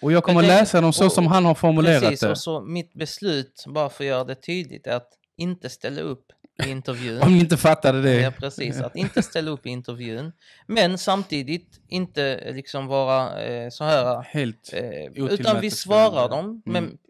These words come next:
Speaker 2: på vår egna plattform. Och det är det
Speaker 1: Precis.
Speaker 2: det handlar om
Speaker 1: Ja.
Speaker 2: väldigt mycket, om att äga
Speaker 1: Ja,
Speaker 2: sin
Speaker 1: ja.
Speaker 2: egen plattform.
Speaker 1: Ja.
Speaker 2: Och det är det vi vill göra. Och utifrån det så är det
Speaker 1: Mm.
Speaker 2: här troligtvis den bästa kompromissen.
Speaker 1: Mm.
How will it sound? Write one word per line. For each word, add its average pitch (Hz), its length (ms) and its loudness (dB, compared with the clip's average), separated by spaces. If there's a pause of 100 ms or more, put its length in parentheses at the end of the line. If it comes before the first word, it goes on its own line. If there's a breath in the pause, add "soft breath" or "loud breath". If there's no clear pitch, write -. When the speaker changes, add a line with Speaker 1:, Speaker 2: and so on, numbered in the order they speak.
(100)
Speaker 2:
på 165 80 -6
vår 156 180 2
egna 135 320 0
plattform. - 560 -8
Och 139 80 -6
det 156 80 -2
är 156 40 -2
det 170 60 -4
Speaker 1:
Precis. 143 100 0
Speaker 2:
det 135 60 -4
handlar 143 380 -6
om 127 60 -2
Speaker 1:
Ja. 135 200 0
Speaker 2:
väldigt 131 300 -8
mycket, 135 300 -10
om 127 120 -8
att 127 120 -10
äga 139 340 -4
Speaker 1:
Ja, 143 120 -4
Speaker 2:
sin 127 80 -6
Speaker 1:
ja. 139 60 -4
Speaker 2:
egen 123 200 -8
plattform. 131 580 -8
Speaker 1:
Ja. 123 140 -6 (160)
Speaker 2:
Och - 80 -12
det 165 80 -2
är 160 40 0
det 170 120 0
vi 139 140 -6
vill 131 180 -10
göra. 135 360 -2
Och 127 200 -6
utifrån 175 560 -10
det 143 160 -2
så - 140 -12
är 127 80 -6
det 143 80 -6
Speaker 1:
Mm. 120 220 -2
Speaker 2:
här 127 280 -6 (480)
troligtvis 135 420 -8
den 131 180 -8
bästa 139 260 -8
kompromissen. 139 800 -14
Speaker 1:
Mm. 175 200 -4